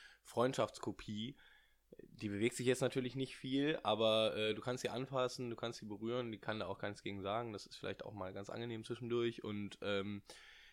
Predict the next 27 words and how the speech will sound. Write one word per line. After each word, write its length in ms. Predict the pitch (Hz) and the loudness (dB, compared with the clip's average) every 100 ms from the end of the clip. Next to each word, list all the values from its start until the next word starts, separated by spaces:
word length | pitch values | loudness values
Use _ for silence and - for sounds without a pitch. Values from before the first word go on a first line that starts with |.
| - _ | -20 _
dann 180 | 117 113 | 4 4
kann 140 | 123 | 6
man 140 | 147 113 | 6 8
irgendwie 420 | 127 127 120 120 | 6 6 4 2
über 240 | 117 120 | 8 8
Zoom 240 | 110 131 151 | 10 6 6
telefonieren 760 | 139 123 117 113 143 170 165 | 4 4 2 4 8 8 8
und 240 | 120 120 110 | 4 2 6
gleichzeitig, 640 | 113 117 127 117 - - | 6 8 4 2 0 2
äh, 140 | 113 | 2
hat 180 | 107 117 | 4 0
man 380 | 117 110 107 95 | -2 0 -2 -2
den 100 | 107 | 0
Menschen 320 | 107 113 110 | 0 0 -2
so 80 | 101 | -2
vor 260 | - 117 | 2 4
sich. 320 | 107 95 - - | 4 -2 -8 -6
Ähm, 440 | 98 98 98 98 - | -4 -4 -4 -8 -4
das 320 | 104 - - | -2 -2 -8
finde 240 | - - 107 | -2 0 0
ich, 240 | - - _ _ _ _ _ _ | -4 -14 _ _ _ _ _ _
das 140 | - 104 | -2 2
finde 160 | 139 | 2
ich 100 | 117 | 2
eigentlich 240 | 110 110 104 | 0 -2 -2
ganz, 500 | 98 101 - - - | -2 -2 -2 -4 -4
äh, 300 | 98 98 98 | -2 0 0